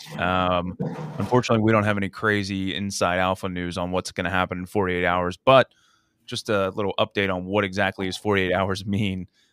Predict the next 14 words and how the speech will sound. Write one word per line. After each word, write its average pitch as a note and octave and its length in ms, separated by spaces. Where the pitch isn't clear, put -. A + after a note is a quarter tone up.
Um, F2 420
we A2 100
saw G2+ 160
Do G2 220
Kwon G2 480
tweet G#2+ 320
roughly, B2 420
I'd G2 140
say, F#2+ 200
twenty-four A2+ 600
hours F2 260
ago, F2+ 220
so F#2 160
we're F#2 160